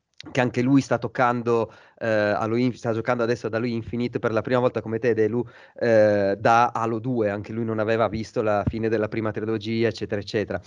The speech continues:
e, eh, dice: "Ma i controlli sono sempre stati così?" Eh, sì, sono sempre stati co-, non sono cambiati di mezza virgola.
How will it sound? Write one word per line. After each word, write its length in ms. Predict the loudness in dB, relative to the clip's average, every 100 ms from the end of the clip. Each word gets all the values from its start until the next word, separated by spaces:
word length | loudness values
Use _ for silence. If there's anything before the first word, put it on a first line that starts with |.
| -14 -20 -2
e, 360 | 2 4 4 2
eh, 260 | 2 2
dice: 240 | 0 -2 0
"Ma 220 | 2 2
i 120 | 0
controlli 500 | -4 -4 -2 -2 0
sono 200 | -2 -4
sempre 360 | 0 0 0 -4
stati 280 | -4 -6 -6
così?" 220 | -6 -4
Eh, 120 | -4
sì, 240 | -6 -10 -10
sono 200 | -10 -12
sempre 420 | -8 -8 -6 -8
stati 280 | -6 -4 -2
co-, 80 | 0
non 180 | 0
sono 280 | 0 2 4
cambiati 460 | 4 4 4 4 2
di 100 | -2
mezza 340 | 0 2 2
virgola. 520 | 2 2 0 0 0